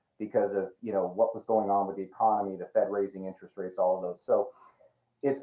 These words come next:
already gone down in anticipation of.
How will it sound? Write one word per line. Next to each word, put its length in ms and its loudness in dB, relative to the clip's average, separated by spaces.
already 440 12
gone 400 12
down 380 8
in 120 -4
anticipation 960 -4
of. 160 4